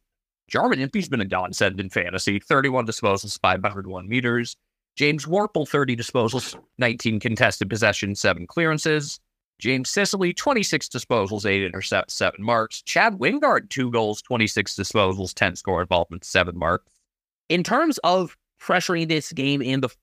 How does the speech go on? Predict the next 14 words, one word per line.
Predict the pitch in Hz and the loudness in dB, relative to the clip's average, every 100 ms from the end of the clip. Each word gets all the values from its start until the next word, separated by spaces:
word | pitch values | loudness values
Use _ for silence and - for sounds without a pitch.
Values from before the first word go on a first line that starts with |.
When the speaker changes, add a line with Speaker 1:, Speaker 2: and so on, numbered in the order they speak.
| - | -2
Speaker 2:
in | 127 | 0
the | 131 | 0
forward | - 131 123 120 | 0 2 4 2
part | - 123 | 2 2
of | 117 | 2
the | 113 | 2
ground | 113 110 110 | 2 2 0
for | 110 | -2
Hawthorn, | 117 101 104 107 104 - _ _ _ _ | 0 0 2 0 0 -4 _ _ _ _
Wingard | 117 165 160 139 120 107 110 | 0 2 4 4 4 2 0
really | 131 113 | 0 0
had | 101 110 107 | 0 2 2
it | 104 | 0
here | - 107 107 | -2 0 0